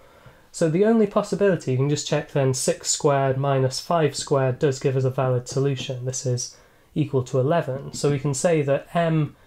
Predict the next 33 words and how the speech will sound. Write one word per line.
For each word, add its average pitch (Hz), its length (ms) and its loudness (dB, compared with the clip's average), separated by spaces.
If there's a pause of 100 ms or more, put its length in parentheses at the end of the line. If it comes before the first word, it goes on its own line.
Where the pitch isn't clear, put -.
(220)
equals 131 420 -2
two 131 500 -2 (320)
and 135 220 -6
n 139 460 -2
equals - 400 -10
two 139 260 -2
as 127 120 -6
well 139 400 0 (320)
is - 140 -4
the 156 120 4
only 143 240 2
solution 147 580 -2
then 117 300 -4 (360)
to 143 100 -2
this 120 220 -4
equation. 151 640 -4 (440)
And 160 80 2
we 160 80 4
can 175 160 0
rule 214 220 4
out 170 200 0
negative 170 440 2
integers 127 440 -2
as 127 140 -2
well 160 220 4
quite 131 280 -2
easily. 123 400 -4
So 127 260 0
for 123 160 -4
example, 135 440 0
if 131 120 -4
you 139 80 -2
had 131 280 -2